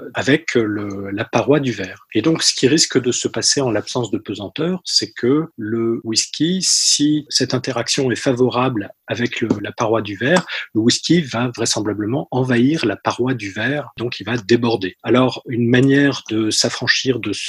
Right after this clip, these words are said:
de ce problème-là, parce que, évidemment, vous voulez m'amener à cette magnifique image de la boule de whisky qui flotte, euh, autour du capitaine Haddock.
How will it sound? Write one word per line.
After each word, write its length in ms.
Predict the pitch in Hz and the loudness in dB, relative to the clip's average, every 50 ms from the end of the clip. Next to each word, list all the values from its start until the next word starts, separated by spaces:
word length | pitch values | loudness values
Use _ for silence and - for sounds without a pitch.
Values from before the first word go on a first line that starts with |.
| - | -8
de 120 | 131 127 110 | -4 -2 -2
ce 160 | - - 127 | 0 2 2
problème-là, 720 | 120 - - 131 113 123 120 113 120 117 120 131 127 - - | 2 2 0 0 2 2 4 4 4 4 4 2 2 -2 -4
parce 200 | - - - - | -8 -6 -6 -6
que, 140 | - 107 101 101 98 117 139 - _ - | -6 -6 -6 -6 -8 -12 -14 -16 _ -10
évidemment, 580 | 113 101 117 113 110 117 127 127 127 117 - _ - 139 - _ | -8 -6 -2 0 2 4 4 4 2 0 -2 _ -16 -18 -16 _
vous 260 | - 123 104 104 113 117 | -14 -12 -8 -6 -4 -2
voulez 160 | 120 127 123 | 2 2 2
m'amener 480 | 120 120 113 117 117 123 127 123 123 - - | 2 2 0 0 2 2 4 2 2 0 -4
à 320 | - - 113 110 110 - - - - - - _ | -4 -4 -4 -4 -6 -10 -16 -20 -20 -20 -16 _
cette 420 | - - - 101 - - - - - _ _ _ 156 160 | -6 -4 -4 -4 -4 -6 -8 -8 -8 _ _ _ -6 0
magnifique 520 | 131 127 135 135 135 - 143 135 - - | 2 4 4 4 4 2 0 0 0 0
image 440 | 123 120 123 123 135 135 127 - - - | 0 2 2 2 2 2 2 0 -2 -4
de 80 | 107 | -4
la 140 | 104 104 104 | -4 -4 -4
boule 280 | 104 104 139 165 165 135 | -4 0 2 2 2 2
de 80 | 123 | 2
whisky 680 | 117 113 123 120 - - - - 135 131 127 123 - _ _ | 2 2 2 0 0 0 0 0 0 0 0 -2 -8 _ _
qui 160 | - - - 104 | -14 -12 -10 -8
flotte, 520 | - - - 123 131 127 - - - - | -6 -2 0 0 0 0 -2 -6 -12 -10
euh, 160 | 98 98 98 | -10 -10 -10
autour 180 | 92 - 131 117 | -4 0 0 2
du 80 | 113 | 2
capitaine 440 | - - 120 - - - - 107 101 | 2 0 -2 -2 -2 -6 -6 -4 -4
Haddock. 360 | 98 95 101 123 143 165 175 | -4 -4 -2 0 2 2 0